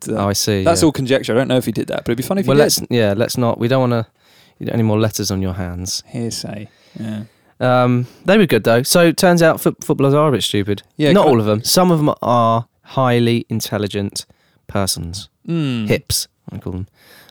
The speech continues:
Speaker 2: Uh,
Speaker 1: Not many jump to the forefront of my mind though when we say that, but, uh, maybe David James. He was, he was
Speaker 2: Graham Le Saux.
Speaker 1: famously intellectual. Yeah, I think Lineker too.
Speaker 2: Mm,
Speaker 1: Yeah.
Speaker 2: mm.
Speaker 1: Yeah.
Speaker 2: But they're, they, but they're not as funny as the stupid quotes. So
Speaker 1: No, and, and I've, can I just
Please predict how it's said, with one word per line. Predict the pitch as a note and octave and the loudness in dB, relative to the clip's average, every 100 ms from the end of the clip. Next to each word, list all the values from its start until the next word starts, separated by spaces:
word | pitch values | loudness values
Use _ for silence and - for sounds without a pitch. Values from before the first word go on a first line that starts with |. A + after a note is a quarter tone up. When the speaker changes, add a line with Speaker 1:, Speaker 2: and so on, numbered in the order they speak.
| - | -2
Speaker 2:
Uh, | A2+ | 2
Speaker 1:
Not | - D3 | 2 2
many | D#3+ D3+ | 0 0
jump | C3+ D3+ C#3 - | -2 0 0 0
to | - | -2
the | C3 B2+ A#2+ | 2 2 0
forefront | - C3 - A#2+ | -4 -8 -4 -4
of | A2 | -2
my | |
mind | A2+ A2+ G#2+ G#2+ | -2 -2 -2 -4
though | G#2 G#2 | -6 -8
when | G#2 | -6
we | |
say | - G#2+ | -6 -8
that, | A#2+ | -4
but, | C3 - C3 | -4 -2 -4
uh, | A#2+ | -4
maybe | E3+ F3 D#3+ | -2 -2 0
David | D#3+ C3+ - | 0 -2 0
James. | C#3 B2+ B2 - | 0 0 -6 -4
He | C3 | -4
was, | A2+ A#2 | -6 -6
he | B2+ | -4
was | A#2+ G#2+ - - - | -4 -6 -10 -14 -2
Speaker 2:
Graham | C3 C#3+ C3+ | 2 4 2
Le | |
Saux. | C3 B2 | 2 2
Speaker 1:
famously | C#3 C3+ C#3 C3 A2+ | 4 4 2 0 -6
intellectual. | A2 A2+ - - | -6 -6 -6 -6
Yeah, | C3+ C#3 - _ _ | -2 -2 -4 _ _
I | G#3+ | 2
think | C4 | 2
Lineker | D#3+ E3+ D#3+ F#3+ | 2 0 0 -2
too. | - E3 E3+ F3 _ - - - - A#2 | 0 2 2 0 _ -20 -20 -20 -12 -4
Speaker 2:
Mm, | G#2 G2+ F#2+ | -2 0 0
Speaker 1:
Yeah. | D3 C#3 - | -2 -4 -8
Speaker 2:
mm. | G2+ F#2+ F#2+ - | -6 -6 -8 -6
Speaker 1:
Yeah. | C#3+ | 0
Speaker 2:
But | E3 | 4
they're, | D#3 D#3+ | 4 2
they, | - C3 D3 D3+ - | 0 0 2 2 2
but | D3+ - | 0 2
they're | D#3+ D#3+ | 2 2
not | D#3 | 2
as | C3 | 0
funny | - D3 A#2 A#2 | 0 0 0 -2
as | B2 A#2+ | -2 -4
the | B2+ | -4
stupid | - C#3+ C3+ - | 0 0 0 -2
quotes. | E3 B2 F2 - | 0 0 0 -4
So | A#2 A2 | 0 2
Speaker 1:
No, | D#3 C#3+ C3+ | 4 4 2
and, | C#3 | 2
and | - C#3+ C3+ | 0 -2 -4
I've, | C#3 C#3 - | -4 -4 -4
can | - | -2
I | D#3+ C#3+ | 0 0
just | C#3 | -4